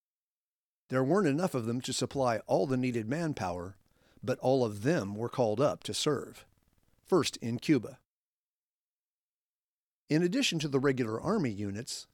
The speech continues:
black and white, volunteers went to Cuba as well. And Teddy Roosevelt's cavalry unit was one of them.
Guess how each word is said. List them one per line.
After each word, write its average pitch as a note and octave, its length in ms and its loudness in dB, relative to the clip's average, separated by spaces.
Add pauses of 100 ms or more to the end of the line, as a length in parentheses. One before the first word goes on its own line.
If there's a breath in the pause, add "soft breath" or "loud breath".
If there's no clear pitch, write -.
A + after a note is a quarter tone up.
(300)
black C#3+ 400 0
and F3 220 -2
white, B2 460 -2 (420)
volunteers E3 680 0
went B2+ 120 0
to - 80 -10
Cuba A2 400 -4
as C3 140 -4
well. D#3+ 320 -4 (1120)
And C3+ 400 2
Teddy F#3 260 4
Roosevelt's B2+ 600 4
cavalry C#3+ 480 0
unit G#2 380 -4 (280)
was C#3+ 220 0
one D#3 180 0
of G2 120 -2
them. F2+ 160 -12